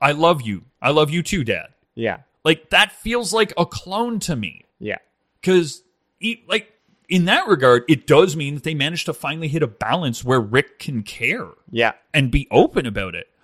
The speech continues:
Speaker 1: But yeah, you're certain that's a clone. And then,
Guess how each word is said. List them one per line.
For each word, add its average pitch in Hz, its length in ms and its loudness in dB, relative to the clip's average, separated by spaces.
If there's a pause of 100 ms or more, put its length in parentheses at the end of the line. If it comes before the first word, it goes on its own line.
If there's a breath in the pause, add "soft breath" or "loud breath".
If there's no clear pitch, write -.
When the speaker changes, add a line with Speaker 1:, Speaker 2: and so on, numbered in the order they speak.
(120)
Speaker 1:
But 240 180 6
yeah, 277 160 0
you're 147 180 0
certain 202 340 -6
that's 190 200 -8
a 170 40 -14
clone. 147 540 -8 (360)
And 139 280 -10
then, 233 480 -4